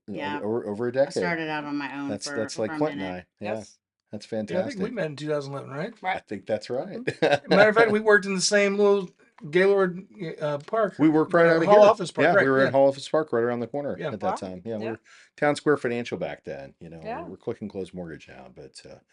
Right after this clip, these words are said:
Speaker 1: Yeah.
Speaker 2: yeah, we go way back too. So let's talk a little bit about that. So Tanya Peak, you started out with your own group, right? You were just right into this. You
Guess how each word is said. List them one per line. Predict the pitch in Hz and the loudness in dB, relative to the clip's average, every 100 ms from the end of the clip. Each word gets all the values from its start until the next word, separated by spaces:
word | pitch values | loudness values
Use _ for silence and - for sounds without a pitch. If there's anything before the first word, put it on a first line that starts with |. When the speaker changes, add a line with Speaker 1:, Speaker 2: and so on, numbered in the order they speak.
| _ - | _ -14
Speaker 1:
Yeah. | 165 156 | -10 -8
Speaker 2:
yeah, | 82 | -10
we | 85 98 | -10 -8
go | 101 | -8
way | 95 | -8
back | 87 85 | -8 -10
too. | - 98 | -8 -6
So | - 127 113 - - - | -2 2 2 0 -12 -4
let's | 214 | -2
talk | - 214 190 | 0 0 2
a | |
little | 151 117 | 2 4
bit | 110 | 4
about | 104 98 | 2 2
that. | 113 107 101 | 2 2 2
So | - 110 | 0 0
Tanya | - 156 170 156 113 | 0 -4 -2 -2 -4
Peak, | - 143 131 107 135 | -6 -4 -2 -4 -8
you | |
started | 135 156 139 127 | -4 0 0 0
out | 117 | -2
with | 113 120 | -4 -4
your | 110 | -4
own | 104 | -4
group, | 92 95 78 - | -6 -10 -10 -12
right? | 78 82 87 | -10 -10 -10
You | 104 | -10
were | 107 | -10
just | 87 82 | -10 -12
right | 98 92 92 | -10 -10 -8
into | 90 87 | -10 -14
this. | 82 80 - - | -14 -14 -14 -14
You | 82 | -14